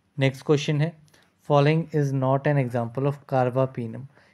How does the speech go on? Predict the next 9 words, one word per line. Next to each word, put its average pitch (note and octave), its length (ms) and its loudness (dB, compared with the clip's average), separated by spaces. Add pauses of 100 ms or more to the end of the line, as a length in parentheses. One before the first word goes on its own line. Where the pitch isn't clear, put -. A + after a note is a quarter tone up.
(140)
इनमें C3+ 160 0
से D3 160 0
carbapenem C3 1000 -2
का D3 240 0
एग्जांपल A#2+ 440 -6
कौन A#2+ 240 -8
सा E3+ 220 -6 (440)
नहीं B2+ 420 0
है? A2+ 160 -14